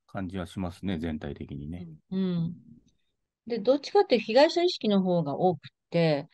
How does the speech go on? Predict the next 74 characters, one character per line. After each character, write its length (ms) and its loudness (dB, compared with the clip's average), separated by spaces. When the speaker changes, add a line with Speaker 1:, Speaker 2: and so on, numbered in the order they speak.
Speaker 1:
う 60 -4
ん。 160 -2
Speaker 2:
本 240 0
当 100 4
に 140 -2
く-、 180 -2
一 240 -12
番 320 2
苦 80 -4
し 140 0
ん 40 4
で 60 4
る 60 6
人 160 0
に 160 2
目 160 2
が 80 2
い 20 0
っ 60 -6
て 120 -8
な 140 -2
い。 60 -6
で、 180 -2
あ 100 0
の、 200 0
広 180 2
報 140 4
的 220 -2
な 160 4
ク 80 0
ラ 80 2
イ 60 0
シ 60 -12
ス 40 -20
コ 80 -4
ミ 80 2
ュ 40 0
ニ 40 -2
ケ 100 2
ー 40 2
シ 80 -2
ョ 20 2
ン 40 4
の 40 2
観 220 2
点 140 -2
か 100 -4
ら 80 -4
言 140 -6
う 100 -14
と、 280 2
何 180 2
か 100 4
起 100 0
こ 80 2
っ 60 -2
た 120 -2
時 200 -10
っ 120 -20
て、 260 4
一 220 -6
番 180 6
の 80 4
被 80 0
害 160 4
者 100 -2
は 120 -2
誰 240 6
っ 20 0
て、 100 -2
そ 180 -2
こ 140 0
を 60 0
考 140 2